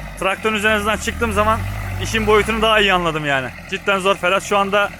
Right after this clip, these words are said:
ben kendi adıma konuşuyorum. Bana göre çok çok iyi yapıyor yani. Çok çok iyi sürüyor bana göre. Benim yapabileceğim iş değil. Hele burası hiç değil yani. Ha, düz alan neyse iyi kötü bir şekilde sürdük. Kendi bahçemizi Ferhat'ın orada falan.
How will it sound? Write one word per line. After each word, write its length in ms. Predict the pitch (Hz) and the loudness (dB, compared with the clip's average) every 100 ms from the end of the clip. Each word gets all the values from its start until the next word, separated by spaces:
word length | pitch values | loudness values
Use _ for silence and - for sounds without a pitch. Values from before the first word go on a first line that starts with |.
| - - - - - - 170 | -16 -16 -16 -16 -16 -8 -4
ben 100 | 170 | -2
kendi 280 | 190 202 | 0 2
adıma 180 | 208 196 | 2 2
konuşuyorum. 520 | 175 180 151 180 185 | 0 -4 -2 0 0
Bana 200 | 175 185 | 0 0
göre 180 | 185 190 | 2 2
çok 200 | 180 208 | 2 0
çok 120 | 180 | 0
iyi 160 | 175 165 | 0 2
yapıyor 260 | 160 156 139 | 0 0 0
yani. 200 | 127 120 - - - - - - - - - - - | 0 -6 -12 -16 -16 -16 -16 -16 -16 -16 -16 -8 -2
Çok 180 | 202 | -2
çok 120 | 196 175 | 0 0
iyi 120 | 170 | 0
sürüyor 340 | - 160 135 87 - | 0 2 2 0 -2
bana 180 | 151 160 | 0 2
göre. 200 | 147 131 - - - - - 82 - - - - - - - - - - - - - - - - - - - | 2 0 -2 -4 -6 -4 -4 -4 -4 -4 -8 -12 -12 -14 -14 -14 -14 -14 -14 -14 -14 -14 -14 -14 -14 -12 -2
Benim 140 | 190 220 | 2 4
yapabileceğim 520 | 202 208 214 226 240 | 4 2 2 2 2
iş 160 | 208 | 0
değil. 140 | 202 - - - - - - - - - - | 0 0 -2 -10 -12 -14 -14 -12 -12 -12 -6
Hele 220 | 185 185 185 | -2 0 2
burası 280 | 208 165 | 2 2
hiç 280 | 214 214 - | 0 0 -2
değil 140 | 170 139 | -2 0
yani. 180 | 135 | 0
Ha, 100 | 156 | 0
düz 160 | 165 196 | 0 2
alan 240 | 208 208 | 2 2
neyse 260 | 214 202 190 | 2 0 2
iyi 100 | 202 | 2
kötü 260 | 190 185 185 | 0 -2 -2
bir 40 | |
şekilde 320 | 202 190 202 | -2 0 0
sürdük. 360 | - 202 190 208 - - - - | 0 0 0 -2 -4 -8 -8 -2
Kendi 280 | 175 180 185 | 0 2 2
bahçemizi 440 | 175 175 175 165 | 0 0 -4 -2
Ferhat'ın 320 | 170 185 180 | -2 -2 0
orada 220 | 180 170 | -2 -2
falan. 240 | 160 185 | -2 -2